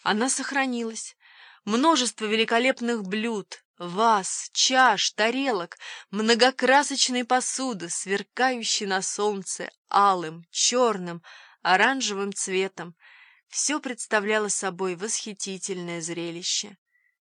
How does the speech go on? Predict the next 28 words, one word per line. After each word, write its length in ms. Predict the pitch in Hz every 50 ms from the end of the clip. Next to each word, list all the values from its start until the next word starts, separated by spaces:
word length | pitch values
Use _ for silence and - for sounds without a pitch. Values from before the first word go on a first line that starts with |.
| _ _ _ _
Начиная 540 | - 185 190 190 - 196 196 196 190 190 185
с 140 | - - -
этого 320 | 196 185 - 185 170 170
момента, 680 | 170 165 160 165 165 190 247 302 294 277 - 277 269 269 - _ _ _ _ - - - _ _ _ _ -
у 40 | 220
нас 260 | 240 294 320 320 -
появилось 500 | - 294 285 277 254 269 254 247 240 -
столько 480 | - - - 262 302 349 339 - - 311
работы, 480 | 302 294 277 226 269 285 277 - - 254
что 240 | - - - 202
мы 140 | 196 196 196
не 120 | 190 185 175
знали, 440 | 165 175 185 208 247 294 285 277
как 200 | 262 - 196 -
с 120 | - - -
ней 160 | 185 190 196
справиться. 760 | - - - 175 180 180 180 170 - - - - - - 185 170 _ _ _ _ _ _ -
На 160 | - 175 185
свет 480 | 202 - - 185 175 196 214 220 220 -
извлекались 840 | - - 185 180 190 202 196 202 208 208 202 202 196 196 - - - -
сосуд 760 | - - - - 190 190 - - - 208 220 220 214 - - -
за 180 | 185 185 196 196
сосудом. 760 | - - 190 196 - - - 202 202 196 165 165 165 170 - - - - - - - - - -
Они 260 | - 190 214 220 247
разбились, 600 | 247 254 254 214 220 214 269 269 240 202 185 - -
когда 300 | 196 190 190 175 185 185
обвалилась 580 | 180 170 170 202 214 214 214 202 185 180 -
крыша, 480 | - - 226 233 226 - - - -